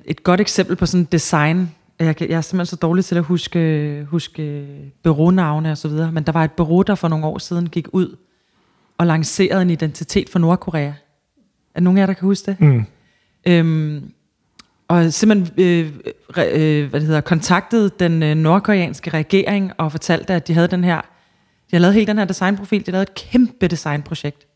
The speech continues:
Speaker 1: med ny identitet, ny tagline, nyt flag, øh, ny positiv tilgang til verden, demokrati <laughs> og så videre og så videre, ikke? Øh, et projekt, der måske ville have kostet, øh, øh, to-tre millioner at udvikle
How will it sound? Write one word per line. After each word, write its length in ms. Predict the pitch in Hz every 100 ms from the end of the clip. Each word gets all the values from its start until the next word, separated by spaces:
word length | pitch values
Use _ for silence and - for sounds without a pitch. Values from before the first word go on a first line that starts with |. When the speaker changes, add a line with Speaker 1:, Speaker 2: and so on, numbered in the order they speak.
| _ _ _ _ -
Speaker 1:
med 100 | 180
ny 140 | 214
identitet, 640 | 214 202 170 170 - 208 185
ny 220 | 202 -
tagline, 560 | - 185 185 196 180 175
nyt 280 | 196 202 - _ _
flag, 380 | - 180 - - _ _ _ _ _ _
øh, 200 | 175 170
ny 300 | 165 226 -
positiv 640 | - 208 214 240 233 202 165
tilgang 460 | - 185 196 170
til 120 | -
verden, 360 | 170 151 160 180 -
demokrati 680 | 190 180 - 156 - 220 185
<laughs> 40 |
og 60 | 185
så 180 | - 208
videre 280 | 185 196 202
og 60 |
så 100 | 202
videre, 180 | 190 196
ikke? 1300 | 233 - _ _ _ _ _ _ - 190 185 175 170
Øh, 40 | -
et 80 | 175
projekt, 360 | - 175 208
der 60 | 220
måske 240 | 196 -
ville 100 | 196
have 100 | 185 -
kostet, 500 | 185 185 202 175 160
øh, 400 | 151 147 - 156 -
øh, 200 | 147 147
to-tre 400 | - 165 233 220
millioner 420 | 220 190 190 196
at 40 |
udvikle 460 | 175 202 202 - 170